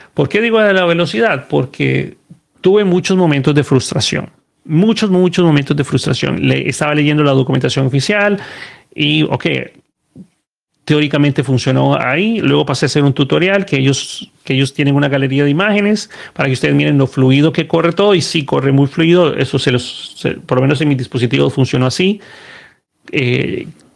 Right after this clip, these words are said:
claro, es relativo porque tengo un Android de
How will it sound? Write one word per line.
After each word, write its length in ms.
claro, 300
es 260
relativo 540
porque 200
tengo 280
un 80
Android 320
de 120